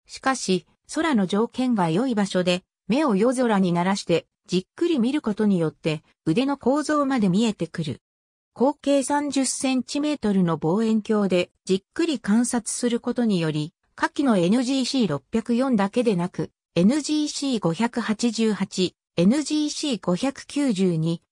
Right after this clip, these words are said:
エヌジーシー五百九十五など付随する複雑な構造を見ることができる。写真を撮影すると、腕を持った銀河の形を見ることができる。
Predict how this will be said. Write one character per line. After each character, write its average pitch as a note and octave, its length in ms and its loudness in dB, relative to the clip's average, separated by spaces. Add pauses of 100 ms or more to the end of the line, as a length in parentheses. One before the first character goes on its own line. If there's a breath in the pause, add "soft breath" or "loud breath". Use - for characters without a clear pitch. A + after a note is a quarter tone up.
(160)
エ E3+ 80 4
ヌ C4 160 4
ジ C#4+ 220 -4
ー - 20 -4
シ C#4+ 280 -2
ー G#3 40 0
五 F3 140 0
百 A#3 300 -6
九 C4+ 260 -2
十 G3+ 160 2
五 F3+ 160 0
な E3+ 160 0
ど F#3+ 100 0
付 F#3 220 -4
随 G3 240 0
す - 160 -2
る G3 80 -2
複 - 240 -4
雑 A#3+ 300 -2
な G3 180 4 (260)
構 B3+ 240 2
造 C#4 280 2
を C4 100 2
見 C4+ 120 0
る D#4 120 -2
こ A3 100 -2
と G3 140 -2
が D#3+ 120 0
で D3 120 -2
き - 160 -8
る。 D3 160 -6 (460)
写 - 180 0
真 D4 300 -2
を C#4 80 -2
撮 A3+ 300 -4
影 B3+ 160 2
す B3 140 -4
る A#3 140 -2
と、 G3+ 240 0 (240)
腕 G3+ 220 2
を C4+ 80 0
持 B3+ 120 0
っ B3+ 40 -6
た F#3 200 -2
銀 A#3+ 300 2
河 A#3+ 100 0
の E3+ 120 0
形 A#3 460 -2
を A#3+ 60 2
見 A#3+ 140 0
る B3 80 -2
こ G3 100 -6
と F#3 140 -2
が E3 160 -2
で C#3+ 100 -6
き D#3+ 140 -6
る。 C#3 160 -12